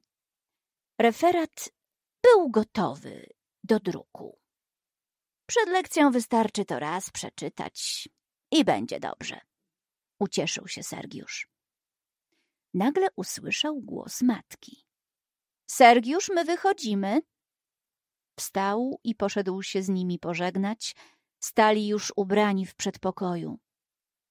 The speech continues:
„Wrócimy późnym wieczorem”, powiedziała matka. „Co będziesz robił?” „Przyjdzie na chwilę Michał,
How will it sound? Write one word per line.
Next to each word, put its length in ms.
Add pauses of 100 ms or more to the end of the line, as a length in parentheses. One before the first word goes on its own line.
(100)
„Wrócimy 420
późnym 400
wieczorem”, 600 (720)
powiedziała 480
matka. 340 (680)
„Co 140
będziesz 320
robił?” 340 (1120)
„Przyjdzie 380
na 120
chwilę 320
Michał, 520